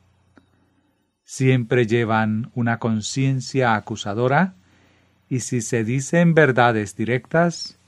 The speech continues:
están prontos a ofenderse. Se condenan a ellos mismos y sienten que los temas han sido seleccionados a propósito para referirse a sus casos.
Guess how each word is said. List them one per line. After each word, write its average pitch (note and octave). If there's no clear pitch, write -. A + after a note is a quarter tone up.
están D#3+
prontos D#3+
a C3
ofenderse. G2+
Se -
condenan C3+
a C3+
ellos B2+
mismos B2+
y A2+
sienten B2+
que A2+
los G2+
temas C3
han C#3+
sido C#3+
seleccionados B2+
a A2
propósito C3
para B2
referirse B2+
a G#2+
sus -
casos. -